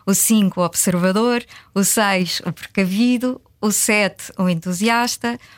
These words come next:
o oito, o confrontador e o nove, o harmoni-, o harmonioso. E isto é, é, é, é,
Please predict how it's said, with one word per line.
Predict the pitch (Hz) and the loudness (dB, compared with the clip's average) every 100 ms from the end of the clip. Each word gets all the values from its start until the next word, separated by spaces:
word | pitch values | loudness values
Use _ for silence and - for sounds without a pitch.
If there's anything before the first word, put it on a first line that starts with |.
| _ | _
o | 214 220 226 | 2 4 4
oito, | 202 190 185 | 2 -2 -10
o | - 196 | -6 -2
confrontador | 196 180 175 165 196 214 233 - - - _ | 0 0 -2 0 0 0 0 -4 -18 -20 _
e | 202 | 2
o | 220 | 4
nove, | 226 233 220 | 4 2 0
o | - 220 | 0 2
harmoni-, | 226 220 226 220 | 4 2 2 0
o | 220 226 | 0 0
harmonioso. | 226 220 226 226 240 185 165 - - - - - _ | 2 2 4 4 2 0 -2 -6 -10 -20 -20 -20 _
E | 262 269 226 | 0 2 2
isto | 185 - 196 - | 0 -2 -4 -2
é, | 208 196 | 0 0
é, | - 202 190 - | 0 0 0 0
é, | 196 196 190 - | 2 2 -2 -4
é, | 196 180 | -2 -2